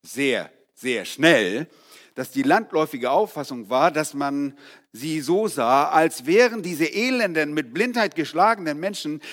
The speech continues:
in einem besonderen, äh, in einer besonderen Sünde verstrickt. Oder eben die Eltern.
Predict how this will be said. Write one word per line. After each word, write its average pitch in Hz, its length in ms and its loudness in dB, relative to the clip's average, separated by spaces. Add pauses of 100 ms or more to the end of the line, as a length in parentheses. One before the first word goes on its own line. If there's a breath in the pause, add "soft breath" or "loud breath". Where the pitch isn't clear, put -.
in 196 120 0
einem 175 240 2
besonderen, 214 760 -2 (460 loud breath)
äh, 156 320 -2
in 170 80 -2
einer 185 200 4
besonderen 185 600 -2
Sünde 247 420 -2
verstrickt. - 640 -10 (440)
Oder 220 180 4
eben 240 180 -2
die 208 120 -8
Eltern. 196 500 0